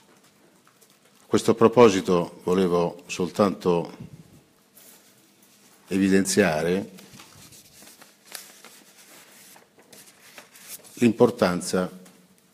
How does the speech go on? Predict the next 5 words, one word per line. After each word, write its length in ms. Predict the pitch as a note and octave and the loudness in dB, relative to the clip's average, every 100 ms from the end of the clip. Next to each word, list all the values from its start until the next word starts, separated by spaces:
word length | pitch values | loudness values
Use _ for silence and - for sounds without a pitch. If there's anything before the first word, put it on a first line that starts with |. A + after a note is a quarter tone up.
| _ _ - | _ _ -18
a 100 | E2 | -12
mio 220 | E2+ F2+ | -8 -6
modesto 360 | E2 F2 - F#2+ | -6 -6 -4 -4
avviso, 580 | E2+ E2 D#2 D#2 D#2 - _ _ _ _ _ _ _ _ _ _ _ - - _ _ - - - - - _ _ _ | -4 -8 -8 -8 -10 -16 _ _ _ _ _ _ _ _ _ _ _ -20 -20 _ _ -18 -18 -20 -20 -20 _ _ _
della, 640 | - F#2 F2 E2+ E2 D#2 | -6 -4 -2 -4 -4 -6